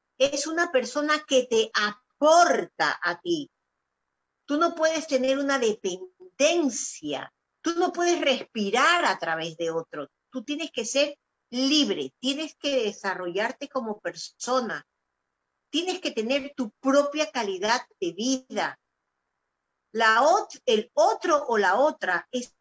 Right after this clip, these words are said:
alguien que viene a ti, pero que tú ya estás sustentado en algo. Yo conozco a Walter Rizzo,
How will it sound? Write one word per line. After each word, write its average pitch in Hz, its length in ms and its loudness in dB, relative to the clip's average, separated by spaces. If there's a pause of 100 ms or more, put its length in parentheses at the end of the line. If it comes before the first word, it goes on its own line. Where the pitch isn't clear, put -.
(120)
alguien 302 360 -2
que 220 200 0
viene 294 400 -2
a 214 60 -2
ti, 302 220 -4
pero 233 240 0
que 180 220 -4
tú 359 240 2
ya 285 140 2
estás 349 460 -2
sustentado 269 960 0
en 185 140 -6
algo. 285 640 -2 (1500)
Yo 262 200 2
conozco 294 540 2
a 240 100 4
Walter 190 380 0
Rizzo, 151 420 -14